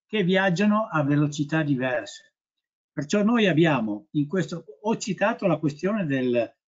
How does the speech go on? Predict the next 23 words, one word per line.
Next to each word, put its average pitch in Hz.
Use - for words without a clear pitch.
della 135
strategia 147
snai, 123
del, 113
delle 135
aree 147
interne, 123
perché -
tutto 214
l'impianto 190
burocratico 175
che -
gira 170
attorno 175
a -
questa 147
strategia 151
non, 214
non 220
combina 180
con 151
le 143
attese 135